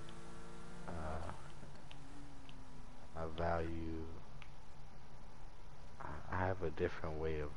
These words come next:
valuing life, too. I don't value, like, and, well, I ain't gonna say that. I have a different, I have a, you know,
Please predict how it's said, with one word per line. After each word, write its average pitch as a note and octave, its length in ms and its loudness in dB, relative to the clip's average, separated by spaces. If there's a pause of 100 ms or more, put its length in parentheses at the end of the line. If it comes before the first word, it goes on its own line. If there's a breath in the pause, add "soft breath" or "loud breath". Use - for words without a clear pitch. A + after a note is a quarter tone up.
(100)
valuing D#2 640 2 (100)
life, - 160 0 (220)
too. - 160 -2 (2000)
I E2+ 40 0
don't E2+ 260 0 (200)
value, D#2 400 4 (180)
like, D2 120 2 (760)
and, F2+ 140 2
well, F2 220 4
I E2 100 4
ain't F2 100 2
gonna D#2 120 0
say - 100 -2 (100)
that. - 120 -2 (140)
I E2+ 80 6
have F#2 200 2
a F2+ 80 6
different, E2+ 500 2 (420)
I F#2+ 60 2
have G#2+ 240 4
a, F2 60 6 (220)
you G2+ 80 0
know, F#2 160 2